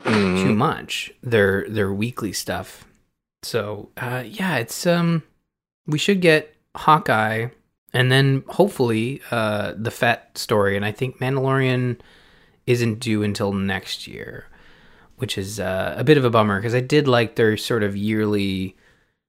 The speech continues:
Speaker 2: um, expected drop.
Speaker 1: Yeah.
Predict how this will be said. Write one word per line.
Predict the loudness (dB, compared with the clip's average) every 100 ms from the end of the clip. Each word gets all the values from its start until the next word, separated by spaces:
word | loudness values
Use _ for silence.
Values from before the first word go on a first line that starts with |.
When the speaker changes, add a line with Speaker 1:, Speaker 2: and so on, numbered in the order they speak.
| _ _ -6
Speaker 2:
um, | -2 -2 -4 -8
expected | -4 -4 -2 -4 -2 -2 -2 -4 -8 -10 _ -12
drop. | -2 0 0 2 4
Speaker 1:
Yeah. | 4 4 2